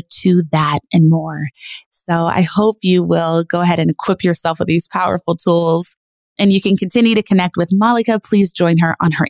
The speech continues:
Instagram. Check out her website and everything that she's putting forward in the world. That's at Malika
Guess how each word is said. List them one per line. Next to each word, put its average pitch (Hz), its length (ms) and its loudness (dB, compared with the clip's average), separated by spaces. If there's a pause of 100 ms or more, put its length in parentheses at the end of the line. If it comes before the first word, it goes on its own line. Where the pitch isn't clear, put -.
Instagram. 202 580 0
Check - 200 -4
out 165 160 0
her 190 80 -2
website 196 720 -2 (380)
and 170 80 -10 (120)
everything 208 460 2
that 165 120 2
she's 185 220 0
putting - 240 -2
forward 160 240 -2
in 160 80 2
the 156 80 4
world. 170 400 -2
That's 156 240 -4
at 185 280 0
Malika 160 340 2